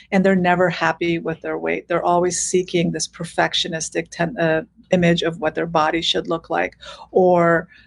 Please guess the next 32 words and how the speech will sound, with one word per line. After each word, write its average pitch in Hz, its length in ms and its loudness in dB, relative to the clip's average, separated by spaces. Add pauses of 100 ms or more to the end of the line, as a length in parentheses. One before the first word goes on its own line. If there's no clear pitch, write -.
(140)
um, 175 680 2
working 196 400 2
out 170 320 2 (520)
to - 100 -10
the 190 80 0
point 175 400 -2
of 175 100 -4
exhaustion 170 720 0
or 170 80 -2
even 175 200 -2
hurting 175 340 0
themselves 170 480 -4
because 175 340 -4
they 175 140 -2
feel 180 240 -2
like 170 240 -2
they're 175 160 2
not 170 420 0
good 175 200 2
enough 170 300 0
the 180 100 -4
way - 180 0
they - 180 -4
are. 87 300 0 (500)
Um, 175 420 2
so - 180 -4
that 170 180 2
could - 160 -18
cause 175 340 -2
problems 180 480 -2
for - 200 -8
people. 180 460 -6